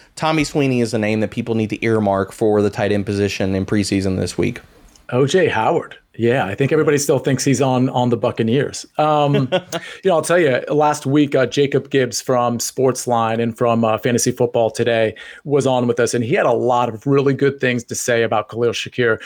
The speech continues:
Speaker 2: We went through all the rookies. I mean, we went really deep. We, we even got to, like, Sam Howell and, and, and, and some of the
Speaker 1: Yep.
Speaker 2: quarterbacks there. We talked about every single running back, every single receiver,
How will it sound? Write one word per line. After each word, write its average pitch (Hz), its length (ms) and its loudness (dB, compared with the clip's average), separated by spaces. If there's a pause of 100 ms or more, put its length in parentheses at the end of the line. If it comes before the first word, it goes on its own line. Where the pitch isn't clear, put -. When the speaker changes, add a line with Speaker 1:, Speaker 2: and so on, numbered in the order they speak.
(160)
Speaker 2:
We 185 100 4
went 226 200 2
through 170 200 2 (140)
all 160 220 4
the 139 100 2
rookies. 123 360 -2
I 120 60 2
mean, 123 120 2
we 143 60 4
went 143 240 0
really 131 260 2
deep. 113 300 -4
We, 131 80 -2
we 151 140 2
even 135 180 2
got 120 240 -2
to, 123 80 -4
like, 113 240 -2 (160)
Sam 156 360 0
Howell 127 460 2
and, 123 100 -2
and, 135 180 0
and, 139 180 -2
and 127 180 -2
some 139 140 0
of 127 60 4
the 123 60 2
Speaker 1:
Yep. 120 100 -6
Speaker 2:
quarterbacks 135 400 0
there. 120 120 2
We 123 180 -4
talked 143 200 -2
about 127 200 0
every 180 180 4
single 147 240 0
running 143 180 2
back, 131 140 0
every 180 180 0
single 147 240 -2
receiver, 131 380 0